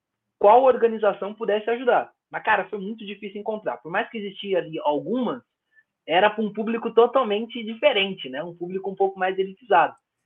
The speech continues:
E foi quando, nesse processo, o Diogo,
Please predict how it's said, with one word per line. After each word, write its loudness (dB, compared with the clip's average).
E -6
foi 4
quando, 0
nesse -2
processo, -2
o -8
Diogo, 2